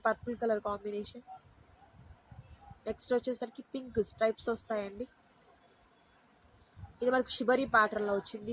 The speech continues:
డిజైన్ అంతా కూడా. ఇది మంచి గ్రీన్ కలర్ కాంబినేషన్ వస్తుంది, ఎల్లో కలర్ కాంబినేషన్,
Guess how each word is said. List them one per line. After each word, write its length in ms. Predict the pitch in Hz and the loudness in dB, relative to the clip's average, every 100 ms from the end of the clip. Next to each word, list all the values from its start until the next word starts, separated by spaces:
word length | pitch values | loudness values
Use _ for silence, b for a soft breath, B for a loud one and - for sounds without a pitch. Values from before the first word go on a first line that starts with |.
| 208 | -4
డిజైన్ 260 | 208 208 208 | 0 2 2
అంతా 200 | 202 - 208 | -2 -4 -4
కూడా. 140 | 208 - - _ _ - _ - - - - - - - | -6 -8 -14 _ _ -20 _ -20 -20 -20 -20 -20 -12 -8
ఇది 100 | 208 | -4
మంచి 200 | 208 208 196 | -2 -4 0
గ్రీన్ 260 | 214 226 - | 2 2 0
కలర్ 200 | 233 214 208 | 2 2 0
కాంబినేషన్ 500 | 202 208 208 - 208 | -6 -4 -4 -4 -6
వస్తుంది, 360 | 202 - 214 240 254 - - _ - - - - - - - - - - - - 214 | -6 -8 -8 -10 -12 -16 -20 _ -20 -20 -20 -14 -14 -14 -20 -20 -20 -20 -20 -4 0
ఎల్లో 140 | 220 226 | 2 2
కలర్ 200 | 233 214 214 | 0 0 -2
కాంబినేషన్, 540 | 202 208 214 208 254 | -4 -4 -6 -6 -8